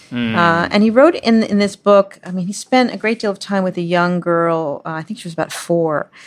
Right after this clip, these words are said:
Speaker 2: who was deaf, and he watched her, sort of the evolution of her visual thinking and, and what he called kind of, uh, almost like a visual, a spatial grammar,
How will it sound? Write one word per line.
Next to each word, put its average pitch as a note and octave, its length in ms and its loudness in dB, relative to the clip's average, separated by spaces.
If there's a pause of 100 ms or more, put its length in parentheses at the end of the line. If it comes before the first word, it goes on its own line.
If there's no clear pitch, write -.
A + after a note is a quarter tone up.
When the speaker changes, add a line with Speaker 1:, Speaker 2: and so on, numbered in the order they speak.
(220)
Speaker 2:
who G3+ 100 0
was F3 180 2
deaf, E3+ 380 4
and E3 80 -6
he F3+ 80 -2
watched G3+ 640 -2
her, G3 640 4
sort F3 260 -6
of D#3+ 80 -6
the F3 80 4
evolution F3 560 -2
of D#3+ 120 -6
her D#3+ 120 -6
visual D#3+ 320 -4
thinking E3 580 -6
and, D#3+ 220 -2
and D#3+ 120 -4
what E3 100 -4
he E3+ 60 -8
called E3+ 300 -6
kind E3+ 160 -4
of, D#3 160 -6
uh, D#3 200 -2 (420)
almost F3+ 200 -2
like E3+ 120 -2
a E3 40 0
visual, E3 320 2
a D3 60 2
spatial F3+ 400 0
grammar, D3+ 640 0